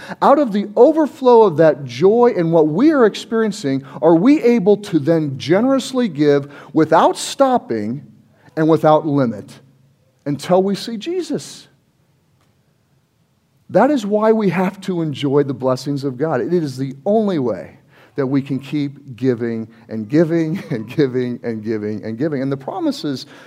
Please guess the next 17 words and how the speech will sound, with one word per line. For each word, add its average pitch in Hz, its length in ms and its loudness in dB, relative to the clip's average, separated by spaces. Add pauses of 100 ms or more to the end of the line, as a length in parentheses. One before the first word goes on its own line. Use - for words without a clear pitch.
(120)
to 208 80 -6
the 185 100 -4
disciples, 185 480 -4
remember 202 280 -2
what 240 120 -2
Jesus 214 340 -8
said. - 400 -8 (460)
He - 100 -8
said, 208 380 -2 (1900)
"Those 165 400 2
who 247 80 -4
have 139 180 0
given 139 260 -2
up 120 180 -2
homes 240 960 -6 (1120)
and 107 180 -6
family 254 840 -4